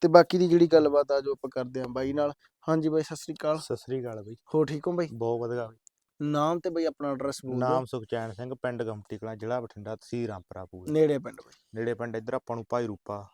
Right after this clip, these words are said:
Speaker 2: ਭਗਤਾ ਭਾਈ ਦਾ ਦਿਲਪੁਰਾ ਰਹਿ ਜਾਂਦਾ, ਸਿਲਵਰਾ, ਵਿਚਾਲੇ
Speaker 1: ਠੀਕ
Speaker 2: ਜੀ
Speaker 1: ਆ।
Speaker 2: ਪਿੰਡ ਆਪਣਾ।
Speaker 1: ਮੋਬਾਈਲ ਨੰਬਰ ਬੋਲ ਦਿਓ।
Speaker 2: ਛਿਹੱਤਰ ਪੰਜ ਅੱਸੀ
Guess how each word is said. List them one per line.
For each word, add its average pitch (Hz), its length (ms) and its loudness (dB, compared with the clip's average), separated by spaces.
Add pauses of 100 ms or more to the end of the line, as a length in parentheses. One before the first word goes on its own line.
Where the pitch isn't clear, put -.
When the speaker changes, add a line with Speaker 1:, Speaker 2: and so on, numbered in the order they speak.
(180)
Speaker 2:
ਭਗਤਾ 113 300 -4
ਭਾਈ 113 200 -8
ਦਾ 110 100 -8
ਦਿਲਪੁਰਾ 95 420 -12
ਰਹਿ 92 140 -12
ਜਾਂਦਾ, 110 160 -12
ਸਿਲਵਰਾ, 92 440 -14
ਵਿਚਾਲੇ - 340 -2
Speaker 1:
ਠੀਕ 104 100 -6
Speaker 2:
ਜੀ 95 60 -10
Speaker 1:
ਆ। - 20 -12
Speaker 2:
ਪਿੰਡ 95 200 -16
ਆਪਣਾ। 90 320 -18
Speaker 1:
ਮੋਬਾਈਲ 151 300 2
ਨੰਬਰ 156 200 -2
ਬੋਲ 127 220 -10
ਦਿਓ। 135 120 -10
Speaker 2:
ਛਿਹੱਤਰ 135 400 -4
ਪੰਜ 120 300 -4
ਅੱਸੀ 139 360 -8